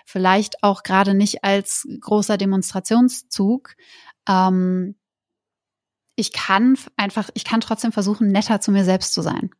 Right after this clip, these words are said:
So. Ähm, das ist vielleicht das Einzige, worauf ich wirklich, ähm, ja, so richtig Einfluss nehmen kann, beziehungsweise worüber ich so ein, so ein bisschen eine Art von Kontrolle habe, wie ich eben mit mir selbst umgehe.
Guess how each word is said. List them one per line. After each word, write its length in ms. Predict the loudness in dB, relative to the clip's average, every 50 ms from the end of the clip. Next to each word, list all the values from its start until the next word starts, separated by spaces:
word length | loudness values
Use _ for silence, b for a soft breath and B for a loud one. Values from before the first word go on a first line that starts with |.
| _ _ -12
So. 340 | -8 -6 -6 -6 -6 -8 _ _ _ B B B B B B B B B B B B -2
Ähm, 640 | 2 4 4 4 4 2 0 0 -2 -4 -6 _ _ _ _ _ _ _ _ _ _ _ _ _ _ _ -4
das 160 | -2 -2 0
ist 200 | 0 -2 -2 -2
vielleicht 640 | -2 -2 0 2 2 4 4 4 2 0 -2 -8 _ _ -4
das 200 | -2 -2 -2 -2
Einzige, 520 | -2 0 2 2 2 2 2 0 0 0
worauf 260 | 0 0 0 0 0
ich 180 | 0 -4 -2 0
wirklich, 600 | 0 0 0 2 -2 -2 -2 -4 -8 -12 -14 _ _ _ _ _ _ _ _ _ _ _ _ -4
ähm, 560 | 0 0 0 2 0 0 -2 -2 -4 -4 -8 _ _ _ _ _ _ _ _ _ _ _ _ _ _ _ _ _ _ -20 -14 -14 -8 -2
ja, 220 | 0 2 2 2
so 80 | 0 0
richtig 380 | -2 -2 -2 -2 -6 -4 -2
Einfluss 360 | -2 -2 -2 -2 -2 -2 0
nehmen 240 | 0 0 0 0 0
kann, 260 | -2 -4 -4 -4 -4
beziehungsweise 540 | -4 -6 -4 -2 -2 0 2 2 2 2 0
worüber 300 | 0 0 2 2 2 2
ich 80 | 0 0
so 80 | -2
ein, 160 | -2 -2 -2 -2
so 120 | -2 -2
ein 140 | -2 -2 0
bisschen 680 | 2 0 0 0 -4 -6 -4 -4 -4 -4 -4 -4 -6
eine 140 | -6 -4 0
Art 280 | 2 2 2 2 0 -4
von 260 | -10 -8 -8 -8 -6
Kontrolle 580 | -4 -2 -2 -2 0 2 2 4 4 4 2 2
habe, 400 | 0 0 -2 0 -2 -4 -4 -6 B B B B B B B B B
wie 180 | 0 2 4 4
ich 140 | 4 2 0
eben 160 | 0 2 2
mit 120 | 2 2 0
mir 120 | 0 2
selbst 300 | 2 2 2 0 -2 -4
umgehe. 500 | -4 -2 -2 -2 -2 -4 -4 -4 -6 -8